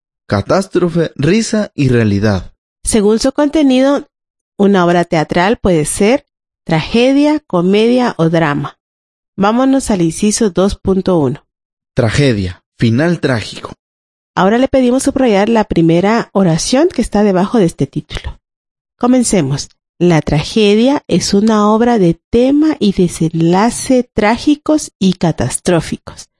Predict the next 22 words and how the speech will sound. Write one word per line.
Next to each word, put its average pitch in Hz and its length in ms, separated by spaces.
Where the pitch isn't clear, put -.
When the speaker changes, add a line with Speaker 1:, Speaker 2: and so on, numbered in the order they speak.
Speaker 2:
Hasta 143 280
ahí 196 140
dejamos 220 440
el 214 60
subrayado. 147 600
Fíjese 285 380
que 262 80
los 220 180
personajes 196 720
suelen 185 380
ser 190 400
héroes 196 480
o 165 40
reyes 170 580
y 269 100
presentan 247 560
acciones 208 460
extraordinarias, 151 960
fuera 233 460
de 202 100
lo 156 120
común. - 380